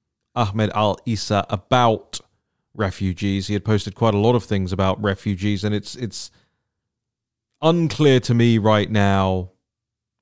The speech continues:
whether he personally was a refugee or his family members were refugees, but that's the, the, we know that there is that within his milieu, within his sphere. And what's Joe Biden talking about now?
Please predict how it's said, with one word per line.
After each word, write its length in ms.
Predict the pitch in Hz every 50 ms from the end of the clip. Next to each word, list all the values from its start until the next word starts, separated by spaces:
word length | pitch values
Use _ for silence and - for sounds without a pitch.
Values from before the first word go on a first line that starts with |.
| _ _
whether 300 | - 117 120 113 113 107
he 320 | - 107 147 170 165 147
personally 580 | - - - 147 143 151 - - 151 151 147 139
was 160 | 135 139 131
a 80 | 143 135
refugee 580 | 135 143 135 - 147 147 139 120 139 143 143
or 140 | 139 127 107
his 100 | 98 -
family 400 | - - 135 139 147 151 147 147
members 320 | 143 143 139 143 139 127 131
were 140 | 135 139
refugees, 640 | 139 143 143 - - 139 131 123 135 139 135 127 123
but 160 | 143 135 -
that's 360 | 165 160 - - - - - - _ _ - - - - _ _ _ _
the, 120 | 143 135
the, 320 | - 143 120 143 107 - - - _ _ _ _ _ _ _ 135 139 _ _ _ _ _ _ _ _ _ _ _ _ _ 156 143 139 127
we 160 | 135 160 160 156
know 240 | 156 160 160 156
that 160 | 139 139 131 117
there 260 | 131 127 127 120 131
is 240 | 135 120 104 101 101
that 240 | 120 117 123 -
within 300 | 139 117 107 104 117 110
his 420 | 104 104 104 98 - - - - - _ -
milieu, 360 | 117 117 113 107 110 104 92
within 260 | 98 107 104 110 107
his 400 | 107 110 104 - - - - - - _ _ _ _ _ _ _ _
sphere. 480 | - - - - - 120 107 98 95 - - _ _ _ _ _ _ _ _ _ _ _ _ _ _ _ _ _ _ _ _ _ _ _ _ _ _ _ _ _ _ _ _ _ _ _ _ _ _ _ _ _ _ _ _ _ _ _ _ _ _ _ _ _ - -
And 100 | 135 131
what's 220 | 147 147 165 -
Joe 240 | - - 139 127 123
Biden 400 | 98 117 117 117 113 104 101 95
talking 400 | - - 107 101 - - 98 98
about 280 | 95 - - 92 95 98
now? 340 | 101 95 92 92 92 -